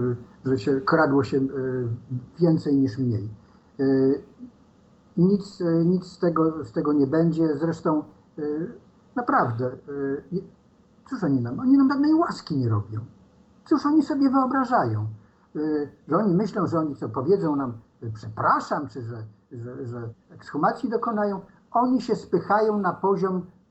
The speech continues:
buszu i dziczy. Po prostu. Bo,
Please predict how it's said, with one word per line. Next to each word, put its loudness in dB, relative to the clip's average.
buszu -2
i -8
dziczy. -8
Po -2
prostu. -2
Bo, -2